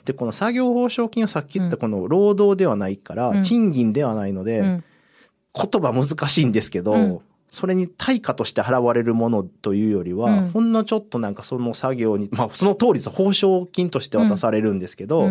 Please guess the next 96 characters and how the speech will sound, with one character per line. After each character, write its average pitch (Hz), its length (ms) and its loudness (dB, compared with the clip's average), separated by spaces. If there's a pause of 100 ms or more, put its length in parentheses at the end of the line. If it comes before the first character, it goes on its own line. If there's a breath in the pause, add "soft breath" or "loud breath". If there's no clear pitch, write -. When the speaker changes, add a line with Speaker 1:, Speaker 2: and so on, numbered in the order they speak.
Speaker 2:
ん。 160 80 -10 (320 soft breath)
Speaker 1:
こ - 100 -4
れ 190 120 0
が、 190 340 0 (120)
Speaker 2:
う 185 40 0
ん。 175 120 -2 (440 soft breath)
Speaker 1:
い 123 80 -2
く 151 100 0
ら 170 100 2
ぐ 196 140 2
ら 220 80 4
い 135 120 4
だ 110 100 4
っ - 100 -10 (280)
て 117 120 2 (160)
思 156 160 4
い 151 40 2
な 151 80 2
が 147 100 2
ら 147 40 -8
ち - 40 -10
ょ - 40 -10
っ - 0 -
と - 80 -14
聞 143 80 0
い 135 40 -2
て 139 60 0
ほ 135 120 0
し 135 80 0
い - 20 4
ん - 20 2
で 92 60 0
す - 80 -4
け - 80 -12
ど、 - 60 -12
聞 208 120 2
い 196 40 6
て 139 60 4
る 90 60 2
人 - 220 -4
は。 190 100 0
Speaker 2:
う - 40 6
ん。 - 20 6
う - 40 4
ん。 165 140 -2 (500 loud breath)
Speaker 1:
で、 - 60 -18
さ 147 140 -4
っ - 20 -8
き 143 80 -4
の 113 80 2
ね、 104 100 2
一 110 180 0
日 117 220 2
五 110 160 0
時 110 120 -2
間、 85 320 -8
週 120 320 0
四 110 240 2
十 107 120 0
時 104 140 -6
間 95 220 -6
や 202 140 4
っ 185 100 2
て、 - 180 -2
Speaker 2:
う - 40 6
ん - 20 6
う 185 40 4 (100)
ん。 175 80 -8 (140)
Speaker 1:
基 - 140 -6
本 202 240 0
的 208 260 -2
に 202 120 2
は、 170 120 2
平 190 240 0
均 190 220 -2
的 180 220 -4
に 165 60 0
は 110 80 0
時 107 120 -4
給 123 140 -2
で 120 80 2
言 135 80 2
う - 20 -2
と 123 80 -2
二 127 220 0
十 143 280 2
数 135 360 0
円 123 120 2
だ 120 120 0
と 90 100 -4
言 90 140 -2
わ 90 80 -6
れ 90 100 -4
て - 200 -8
い 69 60 -8
て、 - 320 -4